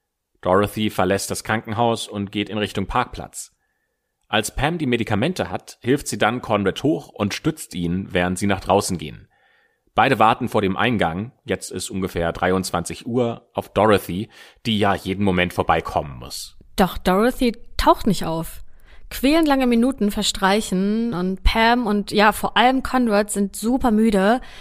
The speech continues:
Speaker 2: denn es ist spät und sie wollen einfach nur nach Hause ins eigene Bett.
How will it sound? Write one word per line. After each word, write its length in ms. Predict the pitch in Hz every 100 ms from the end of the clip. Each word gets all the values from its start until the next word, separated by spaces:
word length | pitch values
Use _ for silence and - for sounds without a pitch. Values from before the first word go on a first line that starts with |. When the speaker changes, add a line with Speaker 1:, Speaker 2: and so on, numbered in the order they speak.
| -
Speaker 2:
denn 100 | -
es 140 | 190 185
ist 100 | -
spät 520 | - 285 285 285 -
und 120 | 208
sie 160 | - 202
wollen 220 | 196 196
einfach 340 | - 208 226
nur 120 | 202 196
nach 180 | 190
Hause 320 | - 208 196 190
ins 160 | 196
eigene 340 | - 196 196 190
Bett. 420 | 190 214 - -